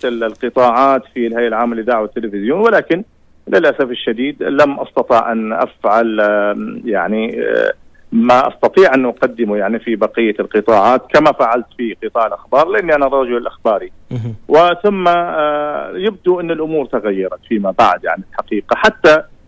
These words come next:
Speaker 1: يعني طرحنا أصبح ليس ب-، بنفس ال-، المستوى الذي بدأنا في ال-، مركز الأخبار من حيث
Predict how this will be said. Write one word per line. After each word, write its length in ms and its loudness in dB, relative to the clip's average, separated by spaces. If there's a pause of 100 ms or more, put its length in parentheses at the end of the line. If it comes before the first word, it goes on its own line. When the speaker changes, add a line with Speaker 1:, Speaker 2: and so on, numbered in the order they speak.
Speaker 1:
يعني 240 2
طرحنا 600 2
أصبح 440 -4
ليس 360 -2
ب-، 340 -2 (340)
بنفس 420 2
ال-، 180 2
المستوى 540 2
الذي 240 0
بدأنا 420 0
في 440 0
ال-، 360 2
مركز 340 0
الأخبار 640 2
من 100 -2
حيث 200 0